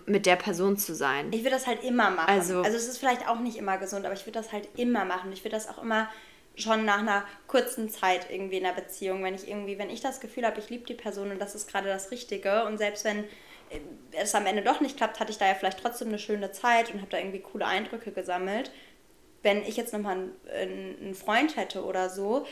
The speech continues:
Speaker 2: ich würd den kennenlernen, wir wären jetzt, was weiß ich, wir würden jetzt irgendwie,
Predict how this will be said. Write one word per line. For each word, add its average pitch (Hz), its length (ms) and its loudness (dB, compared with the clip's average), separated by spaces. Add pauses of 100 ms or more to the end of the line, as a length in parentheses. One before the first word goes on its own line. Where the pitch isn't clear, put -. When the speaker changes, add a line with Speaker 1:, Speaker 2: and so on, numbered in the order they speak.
(140)
Speaker 2:
ich - 80 -10
würd 220 160 2
den 196 140 -8
kennenlernen, 220 540 0
wir 208 100 -2
wären 190 180 2
jetzt, 196 200 -4
was 214 180 -6
weiß - 140 -18
ich, 220 180 -8
wir 196 80 -10
würden 208 140 -2
jetzt 202 180 -4
irgendwie, 196 400 -2